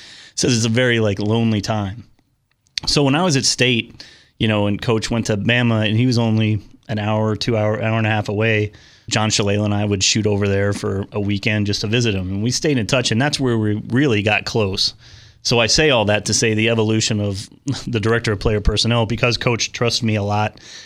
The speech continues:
and because I trust him, you know, I, I left an S E C program and didn't think twice about it. You know, a lot of stuff flows through my desk that, you know, is above the player personnel stuff. Just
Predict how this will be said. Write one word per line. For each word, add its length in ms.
and 100
because 220
I 100
trust 320
him, 520
you 80
know, 140
I, 140
I 60
left 340
an 80
S 160
E 60
C 180
program 560
and 120
didn't 200
think 180
twice 260
about 240
it. 180
You 120
know, 120
a 20
lot 220
of 80
stuff 280
flows 380
through 180
my 180
desk 500
that, 540
you 120
know, 180
is 160
above 520
the 180
player 300
personnel 500
stuff. 460
Just 420